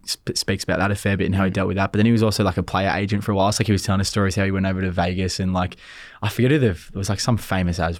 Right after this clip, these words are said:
Speaker 1: boxer or something like that. And, like, just,
Speaker 2: Yeah.
Speaker 1: he's just got the most random stories
Speaker 2: <laughs>
Speaker 1: that he tells us. But, um, yeah, it's amazing. Love, love playing under him.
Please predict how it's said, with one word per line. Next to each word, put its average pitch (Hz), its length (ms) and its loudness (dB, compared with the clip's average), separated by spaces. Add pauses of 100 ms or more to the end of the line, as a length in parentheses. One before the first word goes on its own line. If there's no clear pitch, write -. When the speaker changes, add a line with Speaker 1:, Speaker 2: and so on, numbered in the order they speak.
(120)
Speaker 1:
boxer 85 360 -4
or 87 80 -2
something 85 200 -6
like 87 140 -6
that. 87 200 -2
And, 87 80 -2
like, 90 140 -2
just, - 200 -2
Speaker 2:
Yeah. 104 60 2
Speaker 1:
he's 113 80 4
just - 80 -2
got 151 120 2
the 123 60 4
most 107 280 2
random 95 360 0
stories 92 440 0
Speaker 2:
<laughs> - 20 -6
Speaker 1:
that 92 80 -2
he 92 80 -4
tells 87 260 -2
us. - 120 -6
But, - 280 -6
um, 90 280 -6 (420)
yeah, - 300 -6
it's - 120 -14
amazing. 87 300 -4
Love, 90 340 -4
love 92 160 -4
playing 90 280 -4
under 90 160 -4
him. 92 160 -6